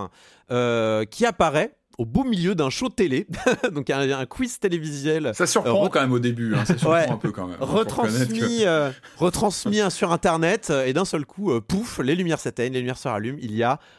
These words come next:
Speaker 1: un cada-, la moitié d'un cadavre, donc, euh, qui est apparu. Et, euh, jusque-là, on se dit, bon, c'est un meurtre un petit peu,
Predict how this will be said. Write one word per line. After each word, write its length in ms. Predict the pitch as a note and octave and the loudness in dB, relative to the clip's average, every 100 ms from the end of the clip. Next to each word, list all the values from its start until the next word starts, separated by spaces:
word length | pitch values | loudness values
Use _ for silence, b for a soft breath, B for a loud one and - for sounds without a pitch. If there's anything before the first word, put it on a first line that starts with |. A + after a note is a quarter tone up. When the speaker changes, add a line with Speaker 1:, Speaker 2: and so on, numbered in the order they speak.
| b | b
Speaker 1:
un 100 | D3+ | -4
cada-, 300 | E3+ D3+ C3+ B2+ | 0 0 -2 0
la 120 | A#2+ | 2
moitié 320 | E3 - B3 | 2 2 2
d'un 120 | F#3 | 2
cadavre, 460 | C#3 C#3 B2 D3+ C#3+ | 0 0 0 0 0
donc, 300 | A#2 D3 - | -6 -6 -6
euh, 80 | A2 | -8
qui 180 | - D3 | -4 -4
est 160 | C3+ | 0
apparu. 400 | F3+ E3 B2 A#2+ - B B B B B - | -2 0 0 0 -8 B B B B B -2
Et, 220 | D#3 F#3 | 2 2
euh, 100 | D3 | 2
jusque-là, 480 | C3+ - G3+ G3+ G3 | -2 0 2 2 2
on 60 | |
se 80 | C#3+ | -2
dit, 140 | D3 | -2
bon, 220 | C#3+ D3 F3+ | 0 0 0
c'est 220 | - A2+ | -4 -4
un 80 | A2 | -2
meurtre 300 | C3+ C#3 A2 | -2 -2 -8
un 60 | |
petit 180 | G#2+ A#2 | -12 -16
peu, 160 | - | -10